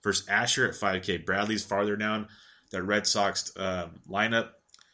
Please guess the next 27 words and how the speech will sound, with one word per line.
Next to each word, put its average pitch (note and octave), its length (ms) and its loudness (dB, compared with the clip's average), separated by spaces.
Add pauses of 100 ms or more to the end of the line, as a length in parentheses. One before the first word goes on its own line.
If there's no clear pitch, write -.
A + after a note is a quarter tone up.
(120)
The F2 60 -14
bottom G#2 320 2
half's G#2+ 240 0
been F#2+ 160 -8
producing G#2 380 -2
just G#2 280 0
as G2+ 100 -6
good, G#2 200 0
if G2 100 -2
not F2+ 200 -6
better, G#2 140 4
than G2+ 100 -4
the F2+ 60 -8
top G#2+ 340 -2
half. A2 200 0
They're F2 120 -4
always F#2+ 240 0
lower F#2+ 260 0
owned. A2 300 0
I F2+ 80 -2
mentioned G2 320 -6
that G2 120 -6
to - 80 -8
you G2 60 -4
guys F#2 140 -2
a E2+ 60 -10
lot. G2+ 520 0